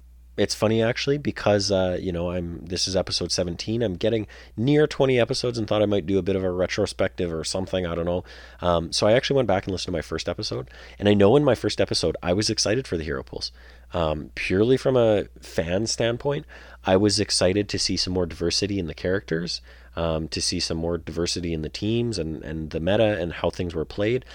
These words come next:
and see the meta shift, you know, from week to week. That said, since then I've gained some insight into the other side of things, which, you know, if you're unaware, um, I'm not gonna go into it too much 'cause I'm not an expert, but, uh,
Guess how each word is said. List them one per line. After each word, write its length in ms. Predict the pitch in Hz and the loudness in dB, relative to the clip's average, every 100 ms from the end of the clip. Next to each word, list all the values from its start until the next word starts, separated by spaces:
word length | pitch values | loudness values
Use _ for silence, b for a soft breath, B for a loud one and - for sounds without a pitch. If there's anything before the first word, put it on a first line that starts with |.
| B - | B -4
and 140 | 107 | -2
see 140 | - | 0
the 80 | 131 | 2
meta 180 | 127 120 | 2 0
shift, 460 | - - 160 - 95 | 0 2 2 0 -6
you 100 | 85 | -2
know, 220 | 76 69 | -2 -4
from 280 | - 80 78 | -4 -4 -4
week 220 | 78 - | -6 -6
to 100 | 73 | -8
week. 300 | 71 - - B B B B B - | -10 -12 -18 B B B B B -4
That 300 | 90 85 - | 0 0 0
said, 320 | 139 92 160 | 0 0 0
since 240 | 147 135 | -2 -2
then 140 | 135 131 | 0 0
I've 160 | 110 | 0
gained 260 | 101 104 95 | 0 -2 -2
some 140 | 95 | -2
insight 400 | 80 - 82 80 - | -2 -2 -2 -4 -6
into 600 | 85 - 80 76 73 71 | -8 -6 -4 -4 -4 -6
the 180 | 73 69 | -6 -6
other 180 | 80 104 | -2 -2
side 200 | 113 123 | 0 -2
of 80 | 120 | 0
things, 360 | 147 175 - B B B - | -2 -4 -8 B B B -2
which, 360 | 95 - - - | 0 0 -4 -4
you 120 | 85 | -6
know, 160 | 85 - | -6 -6
if 180 | 85 80 | -8 -2
you're 200 | 82 87 | 0 2
unaware, 540 | 92 92 117 170 180 b b b - - 92 | 2 2 2 -2 -6 b b b -20 -10 -4
um, 480 | 87 85 82 80 - | 0 0 -2 -6 -6
I'm 100 | 120 | 0
not 120 | 151 147 | 0 2
gonna 160 | 127 | 2
go 100 | 123 | 2
into 180 | 127 147 | 2 0
it 80 | 135 | -2
too 120 | 147 | -2
much 200 | 165 - | -4 -4
'cause 120 | - | -4
I'm 160 | 110 113 | -2 0
not 180 | 110 107 | 0 -2
an 120 | 107 | -2
expert, 400 | 104 - 143 147 | -2 -2 -4 -4
but, 560 | 90 87 - 104 104 - | -8 -4 2 2 2 -2
uh, 320 | 95 92 92 | -2 -2 -4